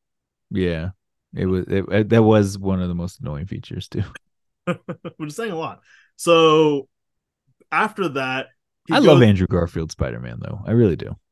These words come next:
Speaker 2: His Spider-Man's really good. His movies
Speaker 1: Mm-hmm.
Speaker 2: aren't. But, like,
Speaker 1: No,
Speaker 2: the
Speaker 1: like,
Speaker 2: second one is a guilty pleasure of mine.
Speaker 1: I like,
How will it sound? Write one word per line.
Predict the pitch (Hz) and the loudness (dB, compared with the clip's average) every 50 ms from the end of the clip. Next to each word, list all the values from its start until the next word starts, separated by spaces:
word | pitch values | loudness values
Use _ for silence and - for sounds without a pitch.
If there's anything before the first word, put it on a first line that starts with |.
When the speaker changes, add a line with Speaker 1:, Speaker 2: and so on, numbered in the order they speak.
| _ _ | _ _
Speaker 2:
His | 294 330 - | -6 -6 -6
Spider-Man's | - - - 151 240 349 330 233 185 147 135 131 127 120 117 107 113 120 | -6 -6 -2 0 0 0 0 -2 -2 -2 -4 -6 -8 -10 -12 -14 -14 -10
really | 131 139 127 123 117 | -8 -8 -6 -8 -4
good. | 104 156 160 131 107 92 98 117 120 | -2 -2 -2 -2 -4 -8 -14 -16 -14
His | 135 131 113 | -14 -8 -2
movies | 107 101 92 92 87 85 | 0 2 2 2 2 0
Speaker 1:
Mm-hmm. | 82 - | 0 -4
Speaker 2:
aren't. | 139 117 - _ _ _ _ _ _ _ _ | -8 -12 -14 _ _ _ _ _ _ _ _
But, | - 156 156 | -6 -4 -2
like, | 156 147 143 | 2 0 2
Speaker 1:
No, | 151 - - 147 | 2 0 -2 -4
Speaker 2:
the | 147 | -8
Speaker 1:
like, | 139 143 143 - | -4 -2 -2 -2
Speaker 2:
second | - - 196 175 | -2 -4 -6 -4
one | 165 151 151 | -4 -2 -2
is | 160 151 | -2 -4
a | 147 | -2
guilty | 123 143 139 127 131 | -4 -4 -4 -4 -6
pleasure | 120 131 131 120 110 104 | -6 -6 -6 -6 -6 -12
of | 98 | -14
mine. | 95 95 90 90 90 90 _ _ _ _ _ _ _ _ _ _ | -14 -18 -18 -18 -20 -20 _ _ _ _ _ _ _ _ _ _
Speaker 1:
I | 117 120 113 | 2 4 6
like, | 117 120 123 131 139 156 147 - _ - | 6 6 6 6 6 4 2 -2 _ -20